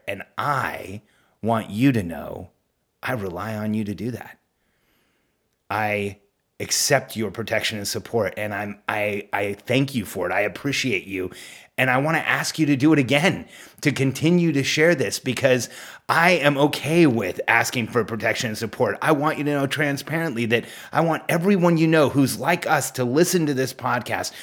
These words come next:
I want you to share it with them. And here's what I get back. And here's what I think anyone who asks for protection and support gets back.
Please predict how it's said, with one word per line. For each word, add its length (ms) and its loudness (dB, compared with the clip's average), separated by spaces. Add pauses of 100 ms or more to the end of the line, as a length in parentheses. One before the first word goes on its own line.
(140)
I 140 2
want 180 0
you 80 0
to 100 0
share 360 6
it 100 0
with 220 -8
them. 240 -14 (2250)
And 160 -2
here's 260 -4
what 120 -2
I 140 -4
get 200 -8
back. 400 -12 (1600)
And 80 -10
here's 160 -6
what 100 -2
I 60 0
think 380 -6 (480)
anyone 640 -4 (480)
who 160 0
asks 260 -4
for 120 -4
protection 480 -6
and 100 -8
support 380 -10
gets 220 -12
back. 400 -16